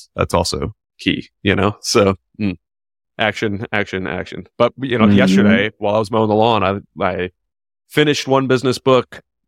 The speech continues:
Speaker 1: Um, and
Speaker 2: Why
Speaker 1: then
Speaker 2: are you mowing your own lawn?
Speaker 1: So there's, there's two reasons, right? Um, so I've, I've thought about that multiple times, but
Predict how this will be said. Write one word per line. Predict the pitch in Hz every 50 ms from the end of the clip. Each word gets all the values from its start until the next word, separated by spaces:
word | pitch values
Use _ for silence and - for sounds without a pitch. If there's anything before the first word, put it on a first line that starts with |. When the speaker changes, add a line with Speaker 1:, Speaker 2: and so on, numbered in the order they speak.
| _ _
Speaker 1:
Um, | 110 107 98 95 95 92 92 95 92 92 92 95 _ _ _ _ _ _ _ _ _ _ _ _ _ _ _ _ _
and | 113 110 127
Speaker 2:
Why | 131 135
Speaker 1:
then | 104 104 107 107 104
Speaker 2:
are |
you | 101 101
mowing | - 147 147 147 147 143
your | 143 139 139
own | 143 147 143 135 127
lawn? | 131 151 - 196 - _ _ _ _ _ _ _ _ _ _ _ _ _ _ _ _ _ _ _ _ _ _ _ _ _ _ _
Speaker 1:
So | _ - - 170 165 170 170 165 170 - - _ _ _ _ _ _ _ _ _ _ _ _ _ _ _ _ _ -
there's, | 147 143 139 - -
there's | - 143 123 -
two | - 180 156
reasons, | 127 113 104 - 104 95 90 - - - - _
right? | 113 117 107 113 - - _ _
Um, | 120 117 113 113 104 -
so | - - 135 123 120 107
I've, | 117 - - _ -
I've | 117 107
thought | - 143 127 120
about | 117 110 104
that | 113 107 104
multiple | 107 113 - 101 98
times, | - 92 87 85 87 -
but | - 170 156 131 - - -